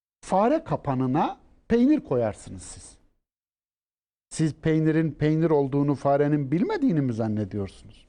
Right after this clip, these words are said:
Bilmese gelir mi? Peyniri tanımak değildir peynirin. Peynir olduğunu bilmek fare ile insanı ayıran şey değildir. Asıl fark nereden?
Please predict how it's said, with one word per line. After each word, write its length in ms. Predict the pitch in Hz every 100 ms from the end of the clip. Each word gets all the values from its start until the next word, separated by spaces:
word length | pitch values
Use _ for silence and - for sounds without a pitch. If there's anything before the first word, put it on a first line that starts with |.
| -
Bilmese 400 | 135 127 117 120
gelir 320 | 110 123 294
mi? 120 | 339 - - - _ _ _ _ _ _ _ _ _ _ _ _ _ _ _ _ _ _
Peyniri 640 | 156 165 180 190 208 302 -
tanımak 680 | 151 156 151 147 - -
değildir 520 | 139 147 139 110 101 -
peynirin. 600 | - 117 110 107 101 101
Peynir 420 | - 135 151 208
olduğunu 580 | 143 123 123 120 120 104
bilmek 600 | 160 151 160 247 - - _ _ _ _ _
fare 400 | - 170 190 226
ile 240 | 165 156
insanı 500 | 160 156 147 151 156
ayıran 380 | 117 143 139 135
şey 300 | 113 127 117
değildir. 560 | 117 107 87 - - _ _ _ _ _ _ _ _ _ _ _ _ _ _ _ _ _ _
Asıl 380 | 139 147 - 370
fark 360 | - 151 143 151
nereden? 460 | 160 143 175 339